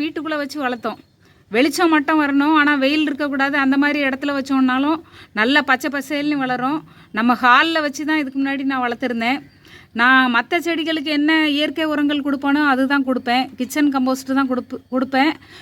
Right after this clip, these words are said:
கொடுத்துட்டு மத்த செடிகளுக்கு பதினஞ்சு நாளைக்கு ஒரு வாட்டி புண்ணாக்கு கரைசல் கொடுக்கும்போது இதுக்கும் நான் கொடுப்பேன். அதுல தான் அவ்வளோ வளர்ச்சி இருந்தது. நீங்களும் இதே மாதிரி இயற்கை உரமே கொடுங்க.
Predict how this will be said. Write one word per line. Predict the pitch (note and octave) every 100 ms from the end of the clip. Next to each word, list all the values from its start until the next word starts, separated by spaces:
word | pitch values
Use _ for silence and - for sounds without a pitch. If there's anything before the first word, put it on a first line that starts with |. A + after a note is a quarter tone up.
| - -
கொடுத்துட்டு | C4+ D4+ C4+ E4 F#4 - - - A3
மத்த | B3 D#4 D#4
செடிகளுக்கு | D4 D#4 D4+ D4 C4+
பதினஞ்சு | C4+ D#4 D4 D4+
நாளைக்கு | D4+ D4 C#4
ஒரு | C#4+
வாட்டி | C#4+ D4 C#4
புண்ணாக்கு | D4 D#4 C#4 C4+
கரைசல் | C#4+ C#4 C#4+ C4+
கொடுக்கும்போது | C4+ C#4 C4+ C#4 C4
இதுக்கும் | C4 C4+ B3+
நான் | A3+
கொடுப்பேன். | A3+ G#3 G3+ - - - - G3
அதுல | B3+ D4+ D4
தான் | D#4
அவ்வளோ | C4 D4+ C#4
வளர்ச்சி | C4 C4+ - D4+
இருந்தது. | B3+ A#3 G3+ - - - - - - - A3
நீங்களும் | C#4 D#4+ E4+ D#4+
இதே | D#4 D#4+
மாதிரி | D#4 D#4 D4
இயற்கை | D#4 D#4+ D#4+
உரமே | D4+ D4 D4+ D4
கொடுங்க. | C#4 C4